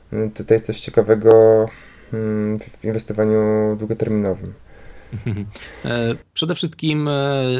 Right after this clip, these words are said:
Speaker 2: za-, należy się zastanowić, czy inwestujemy dla emocji, czy dla zysków, ponieważ to, że Forex jest dużo bardziej emocjonujący, myślę, że wiemy wszyscy. <clears throat> Natomiast nie zawsze z tymi emocjami wiążą się zyski. Statystyki pokazują, że rynki lewarowane, no, mają dużo większą śmiertelność inwestorów,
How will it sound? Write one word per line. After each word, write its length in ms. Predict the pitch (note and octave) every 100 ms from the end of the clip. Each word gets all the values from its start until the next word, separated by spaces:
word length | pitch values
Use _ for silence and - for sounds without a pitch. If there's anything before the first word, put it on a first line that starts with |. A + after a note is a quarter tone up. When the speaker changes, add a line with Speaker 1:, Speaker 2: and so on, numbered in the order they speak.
| C3
Speaker 2:
za-, 180 | B2 C#3+ -
należy 220 | C3+ C3
się 100 | B2
zastanowić, 480 | B2 C3 C3 B2+ B2+
czy 120 | B2+
inwestujemy 540 | A#2 A#2 - B2+ B2
dla 180 | A2+ A#2
emocji, 440 | A#2 B2+ - C3+
czy 100 | B2
dla 160 | B2 A#2+
zysków, 440 | A2 G#2+ - - - - - - _
ponieważ 520 | - A2+ A2 B2 - -
to, 140 | C3+
że 220 | A#2 A#2+
Forex 440 | A2+ B2+ B2 C#3 C#3
jest 180 | B2+
dużo 200 | B2 A#2+
bardziej 280 | A#2+ B2 A#2
emocjonujący, 760 | A#2+ A#2 - A#2+ A#2+ A#2+ A#2+ A#2+
myślę, 200 | A#2 B2
że 120 | A#2
wiemy 240 | A#2 A2
wszyscy. 500 | A2 C3+ B2 B2 D#3+ - _ - - -
<clears throat> 480 | - - - -
Natomiast 360 | C3 E3 E3+ E3
nie 80 | D#3
zawsze 280 | D#3+ E3 E3
z 60 |
tymi 200 | D#3+ D3+
emocjami 500 | D3+ C#3+ - D3+ C#3+
wiążą 240 | C#3+ C#3 C3
się 140 | C#3
zyski. 420 | B2+ B2+ - - _ - - _
Statystyki 520 | - C#3 B2+ - C#3 C3+
pokazują, 560 | B2+ C3 B2 C3+ C3
że 460 | A#2+ B2 B2 B2 A#2+
rynki 340 | B2+ B2 B2+ B2
lewarowane, 680 | A#2 A#2+ A#2 A#2 A#2+ A#2+
no, 80 | A#2+
mają 320 | A#2+ A#2+ A#2
dużo 260 | A#2 A2 A2
większą 320 | A2+ A2 A#2+
śmiertelność 720 | - A#2+ A2+ B2 A#2 A2 G#2+
inwestorów, 580 | A2 G#2+ - A2 A#2